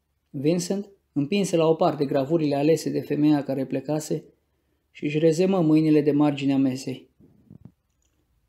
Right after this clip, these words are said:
"V-aș ruga să-mi spuneți, domnule Obach, ce justificare poate avea un om care își irosește singura viață,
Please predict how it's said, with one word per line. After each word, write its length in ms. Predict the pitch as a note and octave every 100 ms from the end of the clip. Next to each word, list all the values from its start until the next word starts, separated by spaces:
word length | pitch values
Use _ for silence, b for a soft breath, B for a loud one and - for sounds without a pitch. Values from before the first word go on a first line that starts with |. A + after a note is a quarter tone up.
| _
"V-aș 220 | - D#3+
ruga 280 | G3+ G#3+ B3
să-mi 200 | A3 G3+
spuneți, 480 | F3 - E3+ D3 C#3+
domnule 360 | D#3+ D3+ D3 C#3+
Obach, 360 | C#3 D3+ E3 - _ _ _ _ _ _ _ _ _ _ _ _ _
ce 180 | - C4+
justificare 880 | B3+ A#3 - F3 G#3 G3+ E3 D3
poate 240 | C#3+ D#3+ D#3+
avea 180 | D3+ E3
un 160 | D#3
om 320 | D3+ D#3+ F3 - _ - - - - -
care 240 | - D3
își 320 | D#3+ - -
irosește 540 | E3+ E3+ E3+ G#3+ G3+ E3+
singura 520 | E3+ G3+ F3+ C#3+ C#3+
viață, 580 | C3+ E3+ E3 - F3